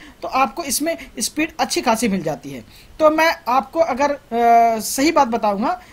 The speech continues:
तो ये है कि इसमें आप, अ, mostly ग्रेनुअल्स ही पैक करें तो आपके लिए बेस्ट होगा, क्योंकि automatic machine में इसकी स्पीड जो होती है वो weight के according कम हो जाती है। तो ये आप देख सकते हैं किसी भी तरीके का मसाला हो, आटा हो, पाउडर हो,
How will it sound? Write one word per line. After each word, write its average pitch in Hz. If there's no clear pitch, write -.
तो 277
ये 320
है 359
कि 370
इसमें 294
आप, 311
अ, -
mostly 285
ग्रेनुअल्स 285
ही 349
पैक 233
करें 311
तो 349
आपके 262
लिए 330
बेस्ट 226
होगा, 151
क्योंकि 320
automatic 247
machine 254
में 240
इसकी 330
स्पीड 311
जो 233
होती 214
है 359
वो 294
weight 240
के 339
according 240
कम 339
हो 220
जाती 139
है। -
तो 233
ये 277
आप 285
देख 262
सकते 247
हैं 294
किसी 359
भी 370
तरीके 247
का 220
मसाला 254
हो, 269
आटा 233
हो, 269
पाउडर 254
हो, 262